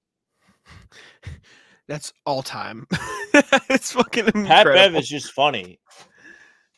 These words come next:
Speaker 1: And then he shit talked him on the pod, right? Then he got the answer, talked about it on the pod.
Speaker 2: Yeah, he, like, went on the podcast and was like, "Well,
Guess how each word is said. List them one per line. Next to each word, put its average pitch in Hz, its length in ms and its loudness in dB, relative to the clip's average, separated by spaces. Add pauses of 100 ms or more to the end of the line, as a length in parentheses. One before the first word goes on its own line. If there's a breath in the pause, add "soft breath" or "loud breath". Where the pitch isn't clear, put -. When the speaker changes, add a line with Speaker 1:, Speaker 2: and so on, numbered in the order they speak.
Speaker 1:
And 208 140 -6
then 254 80 -4
he 262 60 0
shit - 200 -2
talked 247 220 -2
him 226 80 -4
on 208 60 -4
the 185 80 -6
pod, 196 280 -4
right? 165 220 -6
Then 160 80 -10
he 160 80 -10
got 156 180 -8
the 160 140 -12
answer, 151 180 -12
talked 151 240 -10
about 147 100 -8
it - 20 -6
on 143 80 -8
the 135 60 -18
pod. 147 300 -12 (360 soft breath)
Speaker 2:
Yeah, 143 320 2
he, 143 140 -8
like, 143 200 -2
went 135 140 -4
on 123 80 -8
the 113 40 -14
podcast 107 540 -8
and 92 80 -20
was 92 140 -20
like, 90 200 -18
"Well, 101 460 -16